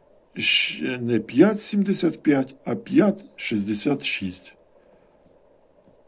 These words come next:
Це, ну, як, промахнулися,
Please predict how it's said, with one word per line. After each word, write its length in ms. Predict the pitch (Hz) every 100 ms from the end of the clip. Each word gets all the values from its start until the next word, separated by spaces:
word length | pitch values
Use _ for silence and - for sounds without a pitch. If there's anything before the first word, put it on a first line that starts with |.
| - _ _
Це, 280 | - 190 156
ну, 340 | 156 240 180 98 - - - - - - 101
як, 320 | 104 - - _ _
промахнулися, 920 | 190 196 185 - 220 202 156 - 208